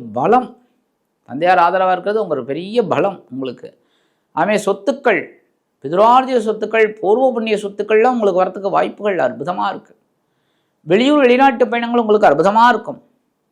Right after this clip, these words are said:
ரொம்ப அற்புதமா இருக்கக்கூடிய ஒரு காலகட்டம்.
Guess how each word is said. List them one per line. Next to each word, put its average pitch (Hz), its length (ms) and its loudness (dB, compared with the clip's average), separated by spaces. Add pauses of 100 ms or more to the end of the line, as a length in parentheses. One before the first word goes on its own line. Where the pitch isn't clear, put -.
(520)
ரொம்ப 208 220 -2
அற்புதமா 202 400 0
இருக்கக்கூடிய 196 360 -4
ஒரு 143 200 -4
காலகட்டம். - 560 -6